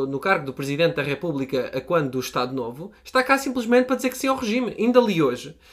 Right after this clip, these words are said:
não sei se foi no Expresso ou, ou, ou noutra, noutra, noutra publicação, que o, o Marcelo Rebelo de Sousa dizia, "Não, não, isto é muito bom e também se aplica", e ele diz, evidentemente,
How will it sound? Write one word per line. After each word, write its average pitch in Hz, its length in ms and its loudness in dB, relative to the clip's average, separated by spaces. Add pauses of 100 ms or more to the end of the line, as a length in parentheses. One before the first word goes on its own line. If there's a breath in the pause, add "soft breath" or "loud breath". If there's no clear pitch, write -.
(180 loud breath)
não 180 200 2
sei 285 160 -2
se - 80 -6
foi 247 120 4
no 220 80 4
Expresso 170 640 -2 (360 soft breath)
ou, 160 100 0 (380)
ou, 151 320 0
ou 151 80 0
noutra, 151 400 0
noutra, 131 640 0
noutra 127 400 -2
publicação, 131 640 -6 (480 loud breath)
que 226 180 -2
o, 208 440 0
o 196 60 -2
Marcelo 208 240 2
Rebelo 202 160 4
de - 60 -8
Sousa 226 200 0
dizia, 214 280 0
"Não, 320 220 2
não, 240 360 2 (200 soft breath)
isto - 220 -6
é 190 60 6
muito 254 340 4
bom 165 380 2
e 370 160 0
também 180 760 4 (220 loud breath)
se 277 400 6
aplica", 156 460 4 (280)
e 151 160 -4
ele 139 120 2
diz, 127 340 -4
evidentemente, 151 880 -2